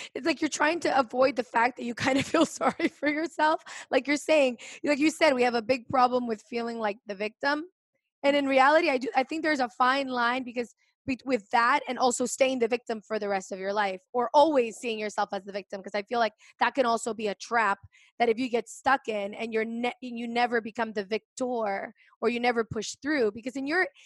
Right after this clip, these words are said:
in your, in, in your story, we're, it's very clear that you're not that,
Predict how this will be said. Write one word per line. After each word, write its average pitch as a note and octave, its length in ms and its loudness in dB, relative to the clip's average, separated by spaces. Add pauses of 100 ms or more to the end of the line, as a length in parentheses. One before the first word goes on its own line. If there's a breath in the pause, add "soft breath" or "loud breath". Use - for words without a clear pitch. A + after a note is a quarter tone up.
(160 soft breath)
in C#4+ 160 -2
your, D#4 160 4
in, C#4 260 -2
in C4+ 220 -4
your F4 160 2
story, C4 580 -2 (320 soft breath)
we're, C4 240 -6
it's C4+ 300 -6
very D4 200 2
clear D#4 600 2
that A#3+ 140 -4
you're A#3+ 160 0
not A3 200 0 (140)
that, A#3+ 320 4